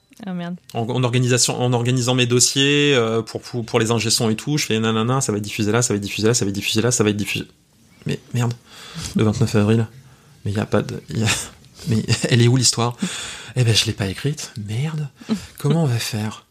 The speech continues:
Speaker 2: On aurait dû enregistrer normalement nos histoires de, pour le mois de mai, on devait les enregistrer le deux mai.
Speaker 1: Hmm, ouais, donc pas possible de, de rattraper, quoi.
Speaker 2: C'est un truc, ouais, on est en, on est en flux tendu sur, euh, sur les enregistrements. Mais il y a quelqu'un de l'équipe qui était pas dispo. Donc on les a en-, avancés, on a avancé l'enregistrement au vingt-cinq avril.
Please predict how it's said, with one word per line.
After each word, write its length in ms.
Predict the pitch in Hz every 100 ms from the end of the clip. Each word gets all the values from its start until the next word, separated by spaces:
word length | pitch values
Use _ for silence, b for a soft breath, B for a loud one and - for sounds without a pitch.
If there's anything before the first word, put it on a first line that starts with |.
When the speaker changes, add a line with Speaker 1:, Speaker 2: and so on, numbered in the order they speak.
| -
Speaker 2:
On 100 | 123
aurait 180 | 120 127
dû 100 | 127
enregistrer 520 | 165 135 127 - 165
normalement 360 | 151 123 123 139
nos 100 | 123
histoires 340 | 110 - 127
de, 420 | 113 110 107 104 104
pour 200 | - 110
le 80 | 107
mois 140 | 107
de 60 | 110
mai, 240 | 135 170
on 100 | 160
devait 160 | 117 117
les 140 | 113
enregistrer 320 | 110 107 160
le 100 | 139
deux 200 | 110 127
mai. 140 | 120 95 _ _
Speaker 1:
Hmm, 240 | 196 185 175 175
ouais, 120 | 175
donc 160 | 170 165
pas 120 | 170
possible 360 | 180 175 180
de, 360 | 165 151 147 156 156
de 80 | 160
rattraper, 380 | 160 175 165
quoi. 120 | 156 151 _ -
Speaker 2:
C'est 140 | 123
un 80 | 120
truc, 180 | 127 131
ouais, 160 | 131 123
on 100 | 127
est 40 |
en, 100 | 123
on 100 | 135
est 40 | 131
en 100 | 131
flux 260 | - 160 147
tendu 340 | 147 139 151
sur, 300 | - 123 113
euh, 140 | 117
sur 160 | 117 127
les 140 | 120
enregistrements. 500 | 117 117 110 120 104 - 117
Mais 440 | 139 175 202 226 220 - _ _ -
il 60 |
y 40 | 123
a 40 |
quelqu'un 260 | 139 143 139
de 40 |
l'équipe 260 | 131 180 175
qui 100 | 151
était 160 | 135
pas 140 | 135 135
dispo. 340 | 135 - 104
Donc 180 | 110 107
on 40 |
les 160 | 117 120
a 60 |
en-, 200 | 127 123 -
avancés, 580 | 131 131 131 - 165 202
on 80 | 117
a 80 | 123
avancé 320 | 127 147 165
l'enregistrement 840 | 135 120 120 - 127 147 175 180 123
au 100 | 113
vingt-cinq 440 | 151 151 165 147
avril. 300 | 131 113 98